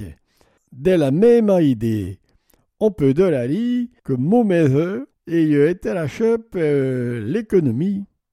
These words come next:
Imagine-toi qu'un nouveau point de vente McDo, c'est trente emplois créés.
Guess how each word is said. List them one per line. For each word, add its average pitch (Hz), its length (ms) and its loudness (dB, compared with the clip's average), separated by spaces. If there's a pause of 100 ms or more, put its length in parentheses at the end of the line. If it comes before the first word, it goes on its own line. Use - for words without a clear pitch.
(260)
Imagine-toi 175 840 -2
qu'un 95 340 -12
nouveau 160 560 0
point 196 300 -2
de 180 100 -4
vente 127 360 -4
McDo, 196 680 -4
c'est 123 320 -10
trente 226 340 -6
emplois 202 480 -4
créés. 104 540 -8